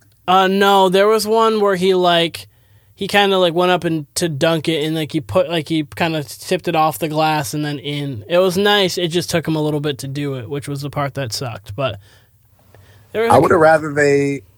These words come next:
Speaker 2: I would have rather they just did a layup competition, honestly. Like, that was terrible. That w-, that was by far the worst dunk contest I've ever seen in my life on any level, whether it was high school, college, N B A. That's the worst dunk contest I've ever seen.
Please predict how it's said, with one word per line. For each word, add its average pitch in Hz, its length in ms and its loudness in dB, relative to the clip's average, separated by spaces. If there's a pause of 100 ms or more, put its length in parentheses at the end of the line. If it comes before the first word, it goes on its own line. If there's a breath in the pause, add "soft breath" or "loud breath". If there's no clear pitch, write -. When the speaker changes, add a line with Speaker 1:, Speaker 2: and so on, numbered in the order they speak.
Speaker 2:
I 143 80 2
would 180 160 -4
have 117 140 -2
rather 101 320 0
they 92 240 -6
just 82 500 -8
did 87 140 -2
a 80 40 -4
layup 76 420 -2
competition, - 680 -6
honestly. - 480 0
Like, 76 220 0
that 107 160 8
was 98 120 4
terrible. 76 560 0 (240)
That 104 80 8
w-, 104 260 6
that 120 180 6
was 107 160 2 (120)
by 113 240 6
far 101 300 0
the 95 60 -6
worst 92 300 -8
dunk 87 180 -10
contest 85 400 -6
I've - 80 -10
ever 76 160 -6
seen - 180 -6
in 78 60 -2
my 71 80 -4
life 50 300 -2
on 87 220 2
any 82 220 -2
level, - 300 -6
whether - 160 -4
it 82 80 -12
was - 140 -6
high 120 200 8
school, 117 300 4
college, 101 680 2 (840 soft breath)
N 95 140 0
B 90 200 2
A. 82 120 4
That's 82 240 -4
the 85 80 -4
worst 85 380 -10
dunk 80 180 0
contest 78 640 0
I've - 140 -2 (100)
ever - 200 -2
seen. - 380 -4